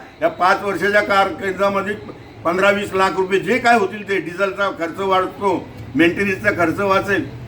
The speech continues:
जे वाचून जे काय पैसे होतील त्याच्यामध्ये काही आपण जमा करून त्यात टाकून, जर सात आठ, पाच सहा एकर जर जागा पिवळी साईडला, नेवाड्या साईडला, पिवळी, पिवळी ह्या साईडला जर जागा घेतली, तर कायमचा प्रश्न सुटून जाईल.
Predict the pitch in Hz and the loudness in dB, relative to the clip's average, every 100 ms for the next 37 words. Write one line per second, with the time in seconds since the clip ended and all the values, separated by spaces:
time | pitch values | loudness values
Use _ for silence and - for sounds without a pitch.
0 | - 165 190 175 - 190 185 - - - | -2 2 4 4 4 -2 -4 -6 -12 -6
1 | 147 180 196 190 190 180 196 175 196 190 | -2 2 0 0 0 2 2 2 0 0
2 | 175 190 190 190 180 185 185 196 175 180 | -2 -2 0 2 4 4 2 0 0 2
3 | 208 202 208 220 - - 180 190 - 185 | 0 0 -4 -4 -10 -8 -2 -2 2 0
4 | 214 190 208 - - - - - - 165 | 0 -2 -2 -4 -12 -16 -18 -10 -2 0
5 | 196 190 156 - 175 - 202 185 196 196 | 2 0 0 -2 -2 4 4 4 2 2
6 | 196 185 180 185 190 175 180 196 175 185 | 0 2 2 2 2 2 2 0 2 0
7 | 185 190 - - - 151 220 226 233 208 | 2 0 0 -6 -4 4 6 8 6 2
8 | 196 190 190 175 220 220 220 202 202 202 | -2 0 -2 -2 -2 -4 -2 -2 -2 2
9 | 185 202 196 190 196 185 180 175 180 170 | 4 2 0 -4 -4 -4 -2 -2 0 -2
10 | 147 170 262 175 - - - - 143 135 | -4 -2 0 -2 -4 -16 -20 -14 -12 -12
11 | - 180 185 196 196 185 196 170 190 165 | -4 2 4 4 0 2 0 0 -2 -2
12 | 170 180 165 123 | -2 0 0 -2